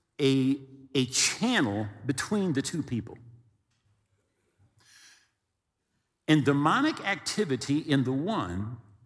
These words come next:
passes over to the other. I wanna give you an example, true story. Young Christian girl.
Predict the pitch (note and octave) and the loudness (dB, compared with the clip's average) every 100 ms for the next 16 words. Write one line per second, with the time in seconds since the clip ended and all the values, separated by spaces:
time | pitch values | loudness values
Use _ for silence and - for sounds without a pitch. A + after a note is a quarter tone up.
0 | - _ - - A#3+ G3+ - F3 F3+ D3 | -20 _ -12 -4 -2 0 0 0 0 -2
1 | C#3 C3 C3+ A#2+ F#2+ E2+ - - _ _ | -4 -4 -2 -2 -6 -10 -16 -20 _ _
2 | _ _ _ _ _ _ _ _ _ _ | _ _ _ _ _ _ _ _ _ _
3 | _ _ C3 C3+ C#3+ B2+ B2+ A#2+ G2+ A2+ | _ _ 0 4 4 4 4 2 0 -2
4 | F#2 - - - D3+ - F#2 - - _ | -4 -8 -10 -6 -4 -4 -12 -14 -20 _
5 | _ _ _ _ _ _ _ _ _ _ | _ _ _ _ _ _ _ _ _ _
6 | - C3 E3+ D#3+ D#3 - E3+ C#3 G2+ E2+ | 0 2 2 0 -6 -6 -6 -4 -6 -10